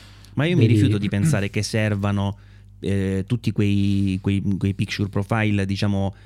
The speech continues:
Speaker 1: di base, tra l'altro incomprensibili con nomi che o lo sai cosa sono o non
Speaker 2: Sì,
Speaker 1: lo
Speaker 2: no, de-,
Speaker 1: capirai
Speaker 2: devi
Speaker 1: mai.
Speaker 2: usarne tre, cioè ti devi basare solo su tre e ignorare
Speaker 1: Esatto,
Speaker 2: tutto il
Speaker 1: cioè,
Speaker 2: resto.
Speaker 1: no, no, secondo me loro dovreb-, dovrebbero ra-, fare una cosa diversa, cioè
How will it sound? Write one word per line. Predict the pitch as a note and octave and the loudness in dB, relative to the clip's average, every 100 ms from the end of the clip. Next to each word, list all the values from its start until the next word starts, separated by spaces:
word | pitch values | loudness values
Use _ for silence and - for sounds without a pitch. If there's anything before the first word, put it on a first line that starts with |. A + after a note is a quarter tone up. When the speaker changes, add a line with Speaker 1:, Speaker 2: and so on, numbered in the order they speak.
| - | -20
Speaker 1:
di | - G2+ G#2 | -8 -2 0
base, | G#2 A2+ G#2+ F#2+ | 2 0 0 -2
tra | G2 | -2
l'altro | G#2 G2+ | -2 -2
incomprensibili | F#2+ G2+ G2 F#2+ - G2 F#2 | -4 -2 -2 -2 -2 -2 -2
con | F2+ F#2+ | 0 0
nomi | G2 F#2 | 0 -2
che | F#2 | -4
o | |
lo | F#2 | -4
sai | F#2+ G2 F#2+ | -4 -4 -4
cosa | F#2+ F#2+ | -4 -6
sono | F#2+ F#2 F#2 | -4 -4 -4
o | - | -4
non | F#2 | 0
Speaker 2:
Sì, | D#3+ | 2
Speaker 1:
lo | |
Speaker 2:
no, | C#3 | 4
de-, | C3 | 4
Speaker 1:
capirai | D#3+ A2 | 4 6
Speaker 2:
devi | E3+ | 6
Speaker 1:
mai. | F3 | 6
Speaker 2:
usarne | F3+ F3+ E3+ | 4 4 2
tre, | - C3+ G#2+ G2 | 2 2 2 0
cioè | - | -2
ti | B2 | 2
devi | C3+ C#3 | 4 4
basare | C#3 C3 D3+ C#3 | 4 4 4 2
solo | - E3 | 2 0
su | - - | 0 -2
tre | C3+ D3+ D#3+ | 2 2 2
e | B2+ | 0
ignorare | A#2 A#2 A#2+ C#3+ | 2 2 4 4
Speaker 1:
Esatto, | C#3+ F#2+ | 2 2
Speaker 2:
tutto | |
il | A#2 | 2
Speaker 1:
cioè, | G#2 | 2
Speaker 2:
resto. | G2+ F#3+ | 2 2
Speaker 1:
no, | A3 | 0
no, | - - | -4 -12
secondo | - D3+ A#3+ | -6 -2 0
me | F3+ | 2
loro | B2+ B2 G#2+ | 2 2 0
dovreb-, | G2+ A#2 A2 F#2+ F#2 | 0 -2 -2 -4 -6
dovrebbero | D2 A2 G2+ F#2 F#2 F2+ | -2 0 -2 -4 -4 -4
ra-, | G2 | -4
fare | - A2 | -2 -2
una | C3+ | -2
cosa | C3+ G2+ | -2 -2
diversa, | F#2+ F#2 F#2+ G2 | -2 -4 -6 -6
cioè | G#2 - | -4 -4